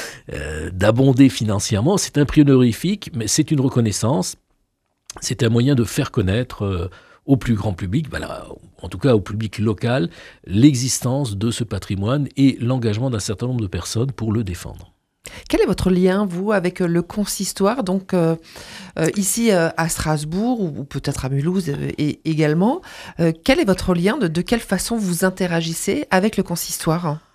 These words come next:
Speaker 1: Bien, euh, j'allais dire que nous, on
Speaker 2: Vous
Speaker 1: a
Speaker 2: êtes
Speaker 1: un peu
Speaker 2: de fait, vous faites partie du consistoire.
Speaker 1: Je, enfin, vous faites partie,
Speaker 2: Oui.
Speaker 1: c'est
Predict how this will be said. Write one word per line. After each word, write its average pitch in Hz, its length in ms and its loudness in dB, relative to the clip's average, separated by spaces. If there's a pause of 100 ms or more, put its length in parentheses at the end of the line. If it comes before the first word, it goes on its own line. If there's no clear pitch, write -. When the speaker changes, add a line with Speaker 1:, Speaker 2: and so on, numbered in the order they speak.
(200)
Speaker 1:
Bien, 101 180 -2
euh, 98 320 -2 (680)
j'allais 92 140 -4
dire 123 220 4
que 131 100 -2
nous, 120 160 2 (760)
on - 220 2
Speaker 2:
Vous 143 60 8
Speaker 1:
a 202 60 10
Speaker 2:
êtes 196 40 8
Speaker 1:
un 165 40 6
peu 196 100 6
Speaker 2:
de 240 60 6
fait, 247 320 0
vous 196 100 -2
faites 269 240 2
partie - 320 -2
du 175 100 -2
consistoire. 170 540 4
Speaker 1:
Je, 165 140 6
enfin, 156 160 4
vous - 80 4
faites 127 120 -6
partie, 170 260 6
Speaker 2:
Oui. 107 100 2
Speaker 1:
c'est 95 260 -2